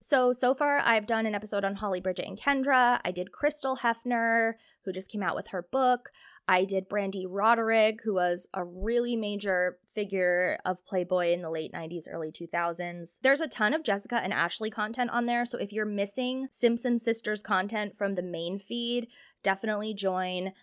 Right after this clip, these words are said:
I think that if you join now, you get access to, like, at least seventy-five to eighty bonus episodes between videos and podcasts. So it's definitely worth it if I do say so myself. I'm really proud of what I've built on Patreon,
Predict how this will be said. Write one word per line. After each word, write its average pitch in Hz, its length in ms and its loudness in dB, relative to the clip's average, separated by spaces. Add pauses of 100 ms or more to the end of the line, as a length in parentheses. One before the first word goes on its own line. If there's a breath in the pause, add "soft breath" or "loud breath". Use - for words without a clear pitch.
(240 soft breath)
I 247 140 4
think 262 300 -2
that 539 140 0
if 523 140 4
you 302 160 -2
join 226 380 0
now, 180 300 2
you 190 200 -2
get 202 200 0
access 180 560 -2
to, - 140 -4
like, 170 380 2
at 214 160 0
least 220 840 2 (100)
seventy-five 185 1200 2
to - 160 -6 (160)
eighty 175 640 -4
bonus 180 380 4
episodes 143 640 -2
between 185 340 -4
videos 165 800 -2
and 160 440 -8 (140)
podcasts. - 720 -6
So 170 640 0
it's - 160 -2
definitely 392 360 2
worth 196 260 4
it 165 80 2
if 170 100 0
I 180 80 2
do 175 160 -2
say 170 180 -4
so 175 200 -2
myself. 160 480 -2
I'm 208 180 -2
really 202 240 0
proud 175 300 0
of 175 80 -4
what 196 100 -2
I've 208 180 -2
built 254 220 -2
on 262 140 -2
Patreon, 262 640 -2